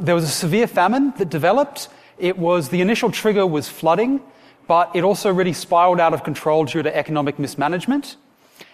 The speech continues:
And there's no good figures on this, but millions of people are likely to have died.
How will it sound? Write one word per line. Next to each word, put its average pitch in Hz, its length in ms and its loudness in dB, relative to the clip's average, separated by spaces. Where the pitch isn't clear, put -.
And 156 560 -2
there's 156 320 -4
no 214 200 2
good 208 180 -2
figures 226 320 -2
on 160 160 0
this, 156 200 -2
but - 400 -2
millions 160 440 0
of 131 100 -12
people 139 300 -4
are 127 40 0
likely 131 340 0
to 135 120 -8
have 113 140 -8
died. 107 400 -2